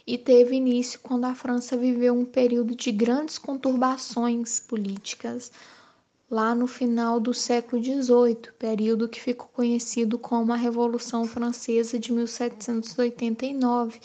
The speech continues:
que tirou do poder a classe social dos aristocratas, que eram os nobres e grandes proprietários de terra, e no lugar deles ela colocou outra classe social,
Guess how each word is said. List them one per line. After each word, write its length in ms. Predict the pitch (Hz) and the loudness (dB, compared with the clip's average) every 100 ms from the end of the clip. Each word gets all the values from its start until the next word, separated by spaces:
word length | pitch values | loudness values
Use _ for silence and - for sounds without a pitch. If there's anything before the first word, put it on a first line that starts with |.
| - - - - _ - | -20 -20 -20 -20 _ -12
que 160 | 233 | -10
tirou 360 | - 247 233 220 | -2 4 6 6
do 140 | 226 | 4
poder 380 | 226 226 208 220 | 2 0 2 0
a 100 | 220 | -2
classe 320 | 220 220 214 | -4 -6 -6
social 580 | - 233 226 - 226 220 | -4 -2 -2 -2 0 0
dos 220 | 214 208 | 0 0
aristocratas, 1080 | 226 220 - 233 226 - 226 269 - 330 320 - - - - | 0 -2 -4 -4 -4 -4 -2 -2 -2 -4 -4 -12 -20 -20 -8
que 180 | - 233 | 2 2
eram 420 | 226 220 220 220 | 4 0 0 0
os 180 | 226 226 | 0 0
nobres 800 | 233 254 247 240 240 247 - - _ _ _ _ | 2 4 2 0 -2 -4 -10 -18 _ _ _ _
e 360 | 233 226 220 214 | 2 4 4 4
grandes 360 | 202 220 226 220 | 2 2 2 -2
proprietários 880 | - 220 226 233 220 220 214 220 214 | -2 -2 0 -2 -2 -4 -4 -2 -2
de 120 | 247 | -4
terra, 540 | 247 240 240 262 311 330 - - - _ _ | -2 -2 -2 -2 -6 -6 -14 -20 -20 _ _
e 80 | 262 | 2
no 180 | 247 254 | 4 4
lugar 600 | 254 247 233 220 226 226 _ _ | 4 2 2 2 0 -4 _ _
deles 640 | 220 240 233 240 277 277 - - | 8 10 10 6 0 -4 -8 -2
ela 240 | 247 254 | 0 0
colocou 720 | 254 254 247 247 - 247 240 - | 0 4 4 4 6 6 6 4
outra 380 | 277 285 294 285 | 2 2 -4 -4
classe 400 | - 247 247 254 | -2 -2 -2 -8
social, 840 | - 254 - - 285 247 233 233 | -4 -4 -4 0 2 4 4 0